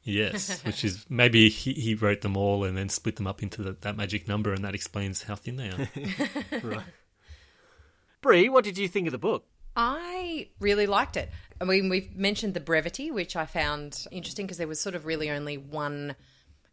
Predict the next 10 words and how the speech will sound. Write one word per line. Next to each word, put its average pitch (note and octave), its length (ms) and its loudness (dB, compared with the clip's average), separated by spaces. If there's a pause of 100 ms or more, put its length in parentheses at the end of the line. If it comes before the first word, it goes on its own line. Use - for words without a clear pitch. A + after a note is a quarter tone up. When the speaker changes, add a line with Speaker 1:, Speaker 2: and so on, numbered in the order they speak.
(160)
Speaker 2:
super F#3+ 760 2
evil, E3+ 680 -2 (100)
unfortunate D#3+ 720 -8
thing D#3 280 -8
which - 440 -12
Count D3 300 -8
Olaf D#3 380 -8
does D3+ 200 -8
to - 120 -16
them. E3 240 -12